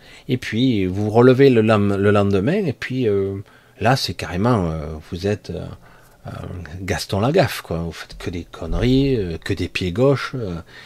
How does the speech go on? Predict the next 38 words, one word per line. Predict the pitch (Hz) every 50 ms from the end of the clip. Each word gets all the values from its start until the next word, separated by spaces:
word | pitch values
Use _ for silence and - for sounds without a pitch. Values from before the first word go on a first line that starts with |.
| - - - - - - - - - _ -
euh, | 95 95 90 85
vous | 85
faites | - - - 85 85
des | 104 90 -
trucs, | - - - - -
vous | -
cassez | - - 80 - - - 85
tout, | - - 131 147 147 147 147 143 110
euh. | 90 80 - _ _ _ _ _ _ _ _ _ _ _ _ -
Je | -
dis, | - - 71
mais | 71 -
c'est | - - - 95
dingue | 98 135 170 - 247 123 92 - _ -
quand | 90 82
même. | 80 82 80 78 76 73 76 -
C'est... | - - 92 80 85 82 80 78 82 85 85 85 - _ _ _ _ _ _ _ _ - - _ _ _ - - _
Certains | - - 85 - 117 113
diront, | 95 90 78 78
ah | 80
ben | 82 92 87 92
oui, | 92 92 98 98 101 104 104
ça | - - 85 73
arrive, | 78 80 87 92 95 98 95
mauvaise | 90 85 87 90 101 101 92 90 -
nuit. | 95 98 98 104 107 104 - - _ - - - _
Voilà, | - 82 80 69
ça | - - - 80
c'est | - - - 85
la, | 82 82 82 85 87 87 82
c'est, | - - - - 80
c'est | - - - 87
la, | - - - - - - - - - - - - -
j'allais | - - 78 80
dire, | 78 90 95 85
l'explication | 82 87 - - - - - - - - - - - 95 87 - - - 113 101
simpliste | - - 92 87 82 - - - 92 90 - - -
habituelle. | 85 80 82 80 - - - - 107 127 143 139 110